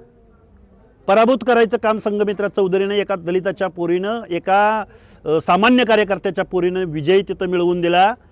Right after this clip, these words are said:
कुणी मतदान केलं? पथारीवाल्यांनी, हातगाडीवाल्यानं. कुणी मतदान केलं संघमित्राला? ज्याला झोपडी आहे, एका झोपडीमध्ये दहा दहा माणसं राहतात, दहा बाय दहाच्या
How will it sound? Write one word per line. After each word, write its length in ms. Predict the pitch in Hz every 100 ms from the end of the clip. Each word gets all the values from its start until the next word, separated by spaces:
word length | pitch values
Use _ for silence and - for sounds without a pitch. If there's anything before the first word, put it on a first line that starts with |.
| _ _ _ _ -
कुणी 160 | 226
मतदान 360 | 269 226 262 269
केलं? 280 | 254 240 220
पथारीवाल्यांनी, 840 | 202 - 202 220 208 214 214 180 - _ _ _
हातगाडीवाल्यानं. 840 | 165 160 202 208 226 220 226 226 185 - - - _ -
कुणी 140 | 208
मतदान 340 | 247 214 254 262
केलं 200 | 262 254
संघमित्राला? 640 | 240 247 254 247 233 202 - - - 135
ज्याला 260 | 185 220 233
झोपडी 480 | 175 214 214 240
आहे, 120 | 233 226
एका 160 | 220
झोपडीमध्ये 540 | 180 190 226 226 226 202
दहा 180 | 180
दहा 180 | 185 214
माणसं 260 | 240 214 220
राहतात, 280 | 214 214 202
दहा 180 | 185
बाय 140 | 190 196
दहाच्या 380 | 185 180 180